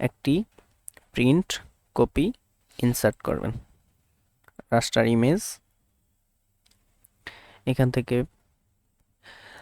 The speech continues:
ফাইলটি সিলেক্ট করে নিব। এখানে specify on screen, এই বিষয়টি লক্ষ্য রাখবেন। এখানে আশি ইঞ্চি স্কেলে তৈরি থাকলে আমরা দিব সাতশো বিরানব্বই, ওকে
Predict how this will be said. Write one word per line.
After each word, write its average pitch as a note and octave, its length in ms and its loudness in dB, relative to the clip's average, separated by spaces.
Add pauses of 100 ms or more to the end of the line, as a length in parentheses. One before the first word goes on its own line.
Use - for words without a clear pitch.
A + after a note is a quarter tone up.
(260)
ফাইলটি A#2+ 340 4
সিলেক্ট A#2+ 360 2
করে B2 200 2
নিব। A#2+ 120 2 (760)
এখানে C3 300 2 (400)
specify - 580 2 (120)
on A#2+ 100 6 (100)
screen, A2 200 -2 (100)
এই B2+ 120 4
বিষয়টি B2+ 260 4 (100)
লক্ষ্য - 280 4
রাখবেন। C3 300 4 (380)
এখানে C#3+ 340 4 (260)
আশি B2 160 2 (100)
ইঞ্চি D3 300 2 (240)
স্কেলে C#3 400 4
তৈরি C3 260 8
থাকলে C3+ 340 2
আমরা B2 220 4
দিব A#2+ 120 8 (160)
সাতশো C3+ 440 6 (1700)
বিরানব্বই, A#2+ 640 4 (2250)
ওকে B2+ 180 2